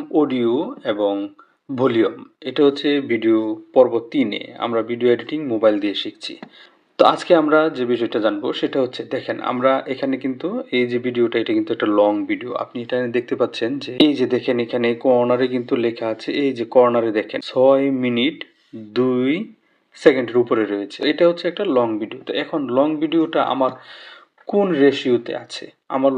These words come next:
লং ভিডিওটা কিন্তু এখন রেশিও হচ্ছে রিলস ভিডিওর রেশিওতে আছে। এই যে আমি যদি ক্যানভাসে ক্লিক করি, এই যে ক্যানভাসে ক্লিক করার পর এটা কিন্তু দেখেন nine is to sixteen, এই রেশিওতে আছে। এখন একে আমি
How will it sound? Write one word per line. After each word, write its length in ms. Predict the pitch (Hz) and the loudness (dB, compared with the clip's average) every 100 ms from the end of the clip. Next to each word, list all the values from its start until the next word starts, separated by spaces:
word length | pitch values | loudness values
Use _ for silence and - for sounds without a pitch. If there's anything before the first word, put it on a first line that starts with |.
| 127 | 4
লং 100 | 127 131 | 2 0
ভিডিওটা 340 | 139 143 143 139 | -2 0 -2 -2
কিন্তু 160 | 135 123 127 | -4 -2 -4
এখন 180 | - 143 135 | -4 -8 0
রেশিও 360 | 123 123 120 120 117 | 0 0 0 2 0
হচ্ছে 240 | 113 143 190 - - - - - _ 131 117 | -2 -4 -4 -8 -20 -20 -20 -20 _ 0 4
রিলস 240 | 160 156 147 | 4 4 -4
ভিডিওর 260 | 135 123 117 107 | -4 0 0 0
রেশিওতে 440 | 104 - 110 104 120 | -2 -2 -6 -4 -8
আছে। 180 | 120 - - _ 151 | -8 -12 -16 _ -6
এই 60 | 127 | 0
যে 60 | 117 | 2
আমি 100 | 113 120 | 2 -2
যদি 140 | 123 135 147 | -6 -2 2
ক্যানভাসে 540 | 135 131 135 135 147 143 | 2 2 2 2 -4 -8
ক্লিক 200 | 143 135 - | -8 -8 -4
করি, 140 | - 247 156 | -6 -4 -6
এই 60 | 117 | -6
যে 60 | 117 | -6
ক্যানভাসে 400 | 127 123 127 123 127 | -4 -2 -2 -2 -6
ক্লিক 180 | 120 113 | -6 -2
করার 180 | 120 117 | 0 0
পর 80 | 143 - | -4 -6
এটা 120 | 117 113 | -4 -4
কিন্তু 160 | 107 104 | -2 -4
দেখেন 180 | 117 123 113 | -4 -2 0
nine 180 | 107 107 | 0 -2
is 60 | - | -8
to 60 | 117 - | -12 -6
sixteen, 340 | - - 143 - 160 160 | -6 -6 -12 -12 -2 0
এই 120 | 170 170 | 2 0
রেশিওতে 440 | 123 120 127 120 - | -2 -4 -8 -6 -4
আছে। 180 | 123 - - _ - - - - - 165 | -4 -10 -16 _ -20 -14 -12 -12 0 0
এখন 260 | 160 135 143 - 151 | 6 4 4 0 0
একে 180 | 143 170 156 | 2 2 4
আমি 220 | 135 120 | 0 -2